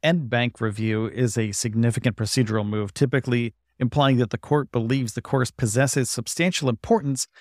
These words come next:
or the initial decision might have been incorrect. Earlier in March, a three-judge panel from the same court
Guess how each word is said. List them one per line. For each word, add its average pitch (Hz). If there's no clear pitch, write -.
or 156
the 196
initial 165
decision 143
might 151
have -
been 139
incorrect. 127
Earlier 175
in 120
March, 107
a 131
three-judge 139
panel 117
from 117
the 95
same 262
court 143